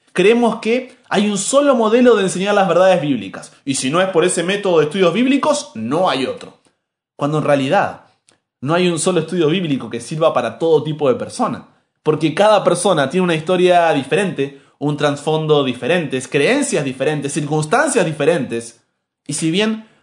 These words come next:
podemos tener una guía base, nunca podremos alcanzar a todos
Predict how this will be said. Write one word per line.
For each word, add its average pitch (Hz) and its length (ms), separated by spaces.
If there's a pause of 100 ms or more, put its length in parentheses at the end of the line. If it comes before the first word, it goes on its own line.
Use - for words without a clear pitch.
(120)
podemos 185 380
tener 175 160
una 165 340
guía 147 380
base, 123 580 (720)
nunca 185 640
podremos 147 580
alcanzar 113 460
a 110 140
todos 151 420